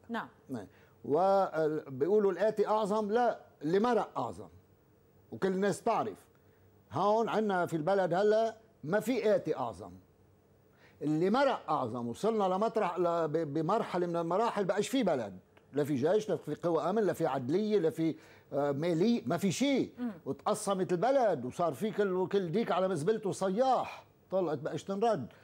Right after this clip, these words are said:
Speaker 2: وخربت البلد وما خربت البلد. ويبدو أنه كل المجتمعات العربية رح تتفتفت إلا لبنان مش رح يتفتفت.
Speaker 1: ليش؟
Speaker 2: ليش؟ ما عم بقول لك الله حاطط داي وجراي، شو
Speaker 1: بس
Speaker 2: بدي أعمل
Speaker 1: يعني
Speaker 2: لك؟
Speaker 1: هلا
Speaker 2: مش
Speaker 1: أكيد لا،
Speaker 2: قليلة.
Speaker 1: لا، يعني ما حدا بيقدر،
Speaker 2: <laughs>
Speaker 1: ما في شيء فوق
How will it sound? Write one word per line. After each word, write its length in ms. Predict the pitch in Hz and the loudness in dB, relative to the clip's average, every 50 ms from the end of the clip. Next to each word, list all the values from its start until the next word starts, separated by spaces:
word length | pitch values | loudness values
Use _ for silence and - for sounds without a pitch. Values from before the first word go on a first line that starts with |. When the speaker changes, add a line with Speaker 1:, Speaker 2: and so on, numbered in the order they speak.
| - - _ - | -20 -20 _ -6
Speaker 2:
وخربت 680 | 139 143 175 233 240 - - 277 302 302 269 233 220 254 | -2 0 2 2 2 2 2 0 2 2 0 0 0 0
البلد 400 | 247 233 262 254 220 160 127 110 - - - | 0 2 4 4 4 2 0 -4 -8 -10 -8
وما 200 | 143 165 214 170 | -4 -2 -2 -2
خربت 440 | - 170 175 139 117 - - - | -2 -2 -2 -2 -4 -6 -10 -10
البلد. 300 | 113 104 107 101 90 - - _ _ _ _ - - - _ _ _ - _ _ _ - - - - - - - | -12 -12 -12 -12 -14 -16 -20 _ _ _ _ -20 -20 -20 _ _ _ -20 _ _ _ -20 -20 -20 -20 -18 -6 -2
ويبدو 500 | 143 160 208 240 226 170 160 202 196 226 | 0 2 2 2 2 2 0 2 2 2
أنه 180 | 220 208 190 170 | 2 0 0 0
كل 280 | - 240 262 247 233 | 0 2 2 4 2
المجتمعات 640 | 220 214 208 196 160 - 208 202 196 175 202 190 175 | 2 2 0 0 0 0 0 0 0 0 0 0 0
العربية 480 | 180 165 170 170 175 170 170 156 156 160 | 0 0 2 2 2 2 2 2 2 0
رح 120 | 160 - | 0 -2
تتفتفت 600 | - 196 - - - 220 240 - - - 254 240 240 - - - - - | -2 -6 -6 -2 -4 -4 -4 -2 -2 -2 -2 -2 -4 -8 -16 -8 -2 -2
إلا 240 | 226 208 185 175 165 | 0 0 0 0 -2
لبنان 360 | 170 165 143 170 175 160 151 | -2 -4 -4 -4 -4 -4 -6
مش 120 | 156 - 147 | -6 -8 -10
رح 120 | 135 123 | -10 -10
يتفتفت. 420 | 131 120 - - 139 - - - 269 | -10 -8 -8 -8 -8 -8 -12 -12 -10
Speaker 1:
ليش؟ 420 | 262 254 208 208 - - - - - _ _ _ _ - | -8 -8 -10 -12 -16 -20 -20 -20 -20 _ _ _ _ -4
Speaker 2:
ليش؟ 420 | 147 160 202 247 262 - - - - _ _ - | 0 2 2 2 2 -2 -6 -12 -18 _ _ -4
ما 100 | 147 160 | -2 -2
عم 80 | 185 190 | 0 2
بقول 180 | 262 254 208 | 0 0 0
لك 120 | 175 - 214 | -2 0 0
الله 220 | 233 220 190 165 | 2 2 2 0
حاطط 240 | - 190 196 - 202 | 0 -2 -2 -2 -2
داي 200 | 185 165 214 220 | -2 0 0 2
وجراي، 440 | 214 214 185 185 220 214 165 143 175 | 2 0 0 0 2 2 0 0 0
شو 80 | 247 | -2
Speaker 1:
بس 60 | 269 | 0
Speaker 2:
بدي 80 | 311 - | 0 0
أعمل 160 | - 190 180 | 0 0 0
Speaker 1:
يعني 200 | - - - 208 | -2 -2 -2 -4
Speaker 2:
لك؟ 60 | 202 | -4
Speaker 1:
هلا 280 | 214 240 240 202 180 214 | -4 -4 -4 -4 -2 0
Speaker 2:
مش 140 | 185 220 - | 0 0 0
Speaker 1:
أكيد 120 | 349 254 | 0 2
لا، 240 | 240 262 302 302 294 | 2 2 2 2 2
Speaker 2:
قليلة. 140 | 240 - 254 | 0 0 0
Speaker 1:
لا، 140 | 254 247 233 | 0 0 0
يعني 240 | 226 226 233 240 | 0 -2 -2 -2
ما 80 | 247 277 | -2 -4
حدا 240 | - - 349 - 285 | -4 -2 -2 -2 -2
بيقدر، 640 | 233 277 311 302 285 294 294 254 226 226 233 226 214 | 0 0 -2 0 0 0 0 0 0 -2 -2 -4 -4
Speaker 2:
<laughs> 240 | - - - - 247 | -6 -10 -10 -4 -4
Speaker 1:
ما 80 | 302 | -4
في 160 | 302 - 330 269 | -2 -2 -4 -4
شيء 260 | - - 349 370 - | -4 -4 -4 -4 -4
فوق 420 | - - - - 370 370 - - | -2 -2 0 2 2 0 0 0